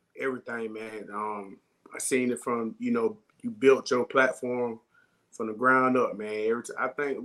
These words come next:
I started following you back in, like, twenty fifteen, that area, around that area. And I was following a bunch of Gator fans and stuff like that. And then I came across your page.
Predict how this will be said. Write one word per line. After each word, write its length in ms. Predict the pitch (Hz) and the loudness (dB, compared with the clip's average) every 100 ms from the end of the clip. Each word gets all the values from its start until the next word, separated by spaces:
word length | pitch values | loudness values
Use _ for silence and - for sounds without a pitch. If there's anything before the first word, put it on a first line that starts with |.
| 104 | -8
I 60 | 139 | -8
started 380 | - 139 120 | -2 0 0
following 320 | - 120 120 120 | 0 -2 -2 -8
you 40 | |
back 260 | 113 110 113 | -8 -12 -12
in, 80 | 107 | -16
like, 280 | 104 95 _ _ _ _ _ _ _ - | -16 -18 _ _ _ _ _ _ _ -12
twenty 280 | 127 143 139 | -6 -4 -4
fifteen, 680 | - 151 - 165 156 110 - - | -4 -4 -4 -2 -2 -2 -8 -6
that 160 | 113 107 | -4 -2
area, 300 | 107 98 95 - _ _ | -2 -4 -8 -14 _ _
around 280 | 117 113 110 | -6 -4 -2
that 160 | 117 113 | -2 0
area. 400 | 117 110 110 110 - _ _ _ _ | 0 0 -2 -6 -10 _ _ _ _
And 160 | 113 113 | -4 2
I 100 | 123 | 2
was 100 | 123 | 2
following 340 | 135 127 123 | 2 2 0
a 40 | 110 | -4
bunch 300 | 127 127 - | -2 -2 -4
of 80 | 104 | 2
Gator 260 | 139 143 | 6 6
fans 480 | - 120 117 113 - | 4 -4 -2 -4 -8
and 80 | - | -10
stuff 280 | - 117 120 | -8 -8 -4
like 200 | 110 107 | -4 -2
that. 280 | 123 120 - _ _ _ _ | 2 2 0 _ _ _ _
And 80 | 104 | -8
then 100 | 107 | -6
I 60 | 117 | -4
came 260 | 135 123 | -4 -4
across 340 | 113 127 117 120 | -2 -2 0 -4
your 100 | 107 | -4
page. 460 | 120 127 113 101 | -4 -2 -4 -8